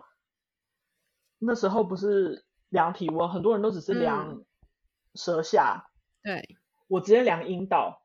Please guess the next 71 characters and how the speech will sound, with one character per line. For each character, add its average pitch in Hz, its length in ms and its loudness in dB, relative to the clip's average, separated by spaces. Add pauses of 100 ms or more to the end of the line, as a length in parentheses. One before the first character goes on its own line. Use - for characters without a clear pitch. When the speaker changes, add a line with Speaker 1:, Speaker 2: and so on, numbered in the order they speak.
Speaker 1:
因 202 100 -4
为 202 60 -4
他 196 80 -2
们 180 160 -4
说 175 240 0
阴 180 120 -4
道 180 160 4
最 165 160 -2
准。 - 360 -10 (280)
Speaker 2:
嗯。 202 280 -6
嗯。 - 100 -16
Speaker 1:
就 - 80 -4
是 226 100 4
我 220 140 10
什 220 140 0
么 165 100 -10
都 190 100 6
豁 190 240 4
出 160 140 -8
去 - 200 -12
了， - 280 -12 (480)
Speaker 2:
嗯。 220 140 -4
Speaker 1:
可 190 40 2
就 208 140 2
是 214 80 -2
没 180 120 -2
有 151 100 -10
办 160 100 2
法 - 140 -6
怀。 - 340 -10 (1080)
Speaker 2:
啊， 240 100 -10 (480)
你 214 80 -4
真 269 180 0
的， 277 360 4
我， 208 160 0
我， 202 140 0
我 214 140 2
真 262 140 0
的 262 80 0
比 226 160 -4
你 196 140 -2
好 180 180 -2
很 175 220 -6
多， 165 240 -4
因 269 80 0
为 311 60 4
我 240 180 4
也 196 160 2
是 240 160 -4
体 196 160 -2
温 190 120 -2
不 185 80 -8
够 180 160 -2
高 151 300 -2
的 156 100 -4
人， - 300 -10
所 226 160 0
以 240 60 0
那 254 120 -2
时 233 140 -4
候 220 180 0
中 208 380 -4
医 208 140 -6
也 190 100 -4
是 202 160 -4
让 202 220 -2
我 180 80 -2
每 175 280 -4
天 185 360 -4
泡 - 260 -4
澡， - 300 -10